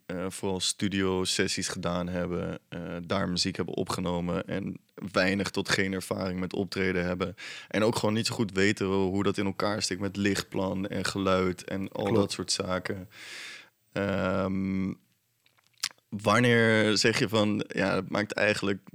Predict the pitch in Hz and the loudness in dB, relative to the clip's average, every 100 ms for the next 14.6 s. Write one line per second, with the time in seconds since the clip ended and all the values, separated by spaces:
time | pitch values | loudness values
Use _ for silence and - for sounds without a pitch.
0 | - 101 95 95 139 139 131 160 165 139 | -6 -2 0 0 2 2 4 4 6 4
1 | 131 127 156 - - 123 117 120 110 - | 4 2 2 2 0 -2 0 0 0 2
2 | 113 151 151 127 113 104 - - - 120 | 2 2 0 0 0 -2 -10 -12 0 2
3 | 123 127 - 139 135 139 - 131 135 135 | 4 2 4 4 4 4 4 2 4 4
4 | 131 - 107 110 107 113 110 120 - - | 2 0 2 4 6 4 4 0 -2 -2
5 | 107 104 98 107 104 - 101 101 - - | 0 2 2 2 2 0 0 -2 -6 -8
6 | - - - 120 117 135 - - - - | -10 -10 -2 2 4 2 -2 -16 -12 -2
7 | 101 98 98 107 101 107 104 - 101 101 | 0 0 0 0 2 2 0 -4 -4 -4
8 | - 127 120 113 - 110 104 113 - 101 | -2 0 2 2 4 2 2 -2 -2 2
9 | 104 101 104 - - - - - 101 104 | 2 0 -4 -12 -16 -16 -12 -4 -2 -2
10 | 98 - - - _ _ _ - - - | -2 -2 -4 -6 _ _ _ -20 -16 -4
11 | 101 101 104 120 101 101 - 113 131 127 | 0 2 4 4 4 4 2 2 2 4
12 | 120 123 127 131 - 101 101 98 95 - | 6 6 4 0 -4 -2 2 2 0 -4
13 | _ - 123 131 123 - - 147 120 117 | _ -6 -4 0 2 2 4 2 2 0
14 | 101 92 90 85 92 | 0 0 -2 -4 -6